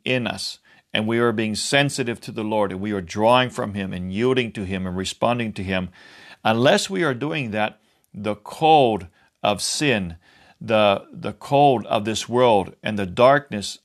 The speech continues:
of this world and sin is going to overtake people. And so the Lord is speaking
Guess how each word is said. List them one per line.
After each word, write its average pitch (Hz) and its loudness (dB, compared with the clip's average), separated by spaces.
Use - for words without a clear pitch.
of 107 -6
this 104 -6
world 107 -4
and 104 -4
sin 104 -2
is 131 4
going 117 -2
to 110 -6
overtake 104 -4
people. 101 -4
And 135 2
so 135 4
the 131 2
Lord 143 4
is 139 0
speaking 131 -2